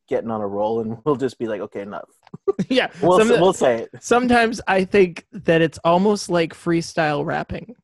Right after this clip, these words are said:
Speaker 1: It is.
Speaker 2: I could, I could make a strong argument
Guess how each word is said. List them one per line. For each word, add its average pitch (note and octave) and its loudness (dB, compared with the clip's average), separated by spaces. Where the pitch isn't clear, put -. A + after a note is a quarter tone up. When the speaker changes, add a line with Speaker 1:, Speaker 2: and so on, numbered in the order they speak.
Speaker 1:
It A#2+ -8
is. - -18
Speaker 2:
I F#3+ 0
could, G3+ 2
I E3 0
could F#3 -6
make F3 -4
a E3 -8
strong E3+ -4
argument D3+ -6